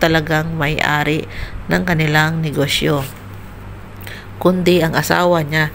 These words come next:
Kasi yung asawa naman talaga niya ang may puhunan doon. Ang sa kanya lang ay siya yung nagtimpla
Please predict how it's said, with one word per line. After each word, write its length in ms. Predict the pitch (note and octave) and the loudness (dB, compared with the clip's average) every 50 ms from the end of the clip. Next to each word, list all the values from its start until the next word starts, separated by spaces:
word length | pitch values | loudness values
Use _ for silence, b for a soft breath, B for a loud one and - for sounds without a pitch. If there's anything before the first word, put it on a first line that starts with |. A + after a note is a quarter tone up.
| B B B B B | B B B B B
Kasi 320 | B - E3+ - - E3+ E3 | B 0 2 2 4 4 4
yung 160 | E3 D#3+ D3+ | 4 4 4
asawa 320 | D#3+ - F3 F#3 G3 G#3 G#3+ G3+ | 4 4 4 4 4 4 4 2
naman 240 | G3+ F#3+ F#3+ F#3+ F#3+ | 2 2 2 2 4
talaga 400 | F#3+ G3 F#3 F#3+ F3+ F3+ F#3 F3+ | 2 2 4 4 4 4 2 2
niya 400 | D#3+ D#3 D#3 D3+ D3+ D3+ D#3 - B B B B B B B B B | 2 2 0 0 0 0 -2 -4 B B B B B B B B B
ang 240 | - D#3+ E3 D#3+ D#3 | -2 -2 -2 0 0
may 320 | D#3 D3+ D#3 D#3+ D#3+ E3 E3+ E3 - - | 2 2 4 4 2 0 -2 -4 2 2
puhunan 480 | D#3 D#3+ D#3+ D#3+ D#3+ D#3 E3 E3+ F3 | 4 6 6 6 6 4 4 2 2
doon. 400 | E3 D#3+ D#3 - D3 D3 D3 D3+ - - | 2 2 2 2 2 0 -2 -4 -4 -4
Ang 160 | D3 D3+ D3+ | -4 -2 -2
sa 80 | - D#3 | -2 0
kanya 400 | - E3+ F3+ F#3 F#3 G3 F#3+ F#3 | 2 2 0 2 2 2 2 2
lang 320 | E3+ E3 D3+ D3 D#3 D#3 | 2 2 2 2 0 0
ay 240 | - - D#3 D#3+ D#3 | 0 0 0 0 0
siya 240 | D#3 - E3+ E3 E3 | 0 2 2 2 2
yung 320 | E3 D#3+ D#3 D#3 D#3 D#3 | 0 0 -2 -2 -2 -2
nagtimpla 800 | D#3 D3 D3+ - - F3 G3 G3 F3+ - D#3+ D#3+ D#3 D#3+ E3 B | -2 -4 -4 0 0 0 0 0 -2 0 2 2 4 2 0 B